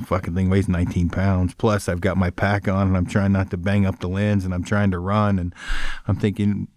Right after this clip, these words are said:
<laughs> "Man, if this thing really wants to, it's just gonna stomp the <laughs> shit out of me. I'm just giving myself false hope here that I'm gonna get away." But, oh, that's funny.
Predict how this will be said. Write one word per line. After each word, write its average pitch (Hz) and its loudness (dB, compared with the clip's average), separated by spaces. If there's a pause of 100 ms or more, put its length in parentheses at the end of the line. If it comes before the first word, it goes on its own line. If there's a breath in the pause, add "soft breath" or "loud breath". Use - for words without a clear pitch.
(160)
<laughs> 110 -2
"Man, 123 0
if - -16
this 143 0
thing 143 2
really 107 0
wants 107 0
to, 92 0
it's 104 0
just - 0
gonna 90 2
stomp - -2
the - -10
<laughs> - 0
shit - 2
out 185 -4
of 208 -2
me. 156 2
I'm 151 0
just - -4
giving 127 4
myself 110 0
false 107 0
hope 113 2
here 101 2
that 101 2
I'm 98 0
gonna 104 2
get 98 0
away." 98 0
But, 101 0 (680 loud breath)
oh, 101 0
that's 98 -2
funny. 98 0